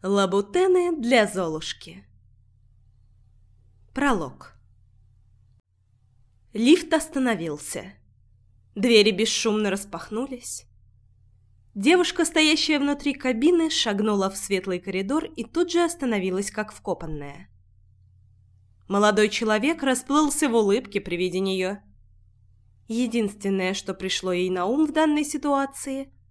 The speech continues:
это с радостным визгом броситься ему на шею, что девушка тут же и выполнила. "Виталька!"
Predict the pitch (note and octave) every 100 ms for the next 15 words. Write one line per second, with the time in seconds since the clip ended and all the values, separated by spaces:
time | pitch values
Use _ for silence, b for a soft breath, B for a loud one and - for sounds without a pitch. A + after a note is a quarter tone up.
0 | - - A3+ G#3+ G3+ A3+ A#3+ E4 E4 D#4+
1 | E4 D#4 A3 B3 A#3 A3 C4 A3 G3 G3+
2 | G3 G3+ F#3 F3+ E3+ F3 - D3+ C#3 E3+
3 | - _ - - - - - G4 F4 D#4+
4 | - D4+ D4 F#3 F#3+ G3+ A#3+ G#3+ E3 D#3+
5 | D3+ D3+ D3+ D#3 G3 - - - - -
6 | - - - - F4+ F4 F#4 - A4 A4+
7 | A4+ F4+ - C#4 G#3+ A#3 -